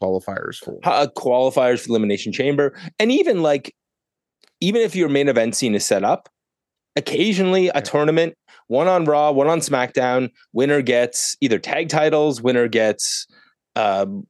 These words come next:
Speaker 2: I C title or
Speaker 1: Well,
Speaker 2: U S title champion shot.
Speaker 1: we just saw that, right? We just saw, we're gonna see that tonight. So, yeah.
Speaker 2: This, and this whole show has a, has a perfect structure because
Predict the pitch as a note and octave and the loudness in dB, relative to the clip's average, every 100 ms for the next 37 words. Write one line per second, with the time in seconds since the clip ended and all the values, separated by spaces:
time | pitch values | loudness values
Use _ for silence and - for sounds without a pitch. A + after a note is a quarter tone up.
0 | _ - B2 C3 D#3+ D3+ C#3+ D3 C#3+ B2+ | _ -2 -2 0 -4 0 0 2 2 2
1 | G2+ G2+ - - - D#3 D3+ D#3 D3 D#3+ | 0 0 0 0 0 0 2 0 0 0
2 | C#3+ D3+ D3 - _ _ _ _ _ _ | 0 0 0 -2 _ _ _ _ _ _
3 | _ _ _ _ _ _ - A#3 A#3+ - | _ _ _ _ _ _ -2 -2 -2 0
4 | C4 C4+ D#2 - F2+ B2 G3+ - C#3+ D3 | 0 0 -4 -6 -2 0 0 -2 -6 -6
5 | - D#3 D3 C#3 C3 D3+ D3+ D#3 F3 F3 | -2 0 0 0 0 0 -2 -4 2 2
6 | F3+ - G#3+ C#4+ F2+ - - - C3 A#2 | 2 -2 -4 -4 -6 -14 -16 0 2 4
7 | A2 G2 E2 C3+ - A#3 D#3+ C3 G3+ - | 2 0 -4 -8 -6 -6 -4 -2 -2 0
8 | E3 G#3+ A#3 G#3+ F3+ G#3+ G3+ - B2+ A#2+ | 0 0 0 0 0 0 2 0 0 -2
9 | B2 G2+ _ - C3+ B2 - G#3 C#3 - | -2 -6 _ -4 -2 -2 0 0 0 -2
10 | G#3 A3+ - A#2 G#2+ B2+ A2+ | -2 -2 -2 -2 2 2 0